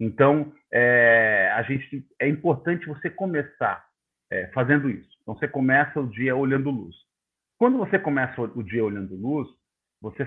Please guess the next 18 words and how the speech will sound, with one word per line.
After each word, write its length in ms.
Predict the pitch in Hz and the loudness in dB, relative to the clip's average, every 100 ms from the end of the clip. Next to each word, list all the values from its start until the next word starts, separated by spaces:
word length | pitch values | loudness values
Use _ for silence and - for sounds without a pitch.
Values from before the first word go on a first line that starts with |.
| - | 0
faz 260 | 135 131 131 | 2 2 0
teu, 100 | 113 | -4
o 180 | - 104 | -4 -8
teu 180 | 90 85 | -8 -8
treino. 420 | 98 117 131 131 - _ _ _ _ _ - | -4 -2 -2 -6 -16 _ _ _ _ _ -4
É 60 | 139 | -4
até 200 | 135 175 | 0 0
legal 460 | 165 123 151 139 135 | 0 2 2 2 0
treinar 420 | 127 113 113 110 | -4 0 -2 -2
de 80 | 117 | -6
manhã, 340 | 110 107 123 | -6 -4 -4
é 80 | 113 | -4
uma 140 | 113 | -6
das 180 | 113 107 | -6 -8
coisas 280 | - 113 107 | -6 -8 -8
também 260 | 101 107 98 | -8 -8 -8
boas, 360 | 98 110 120 123 - | -8 -6 -8 -10 -14
né? 300 | 104 110 | -10 -10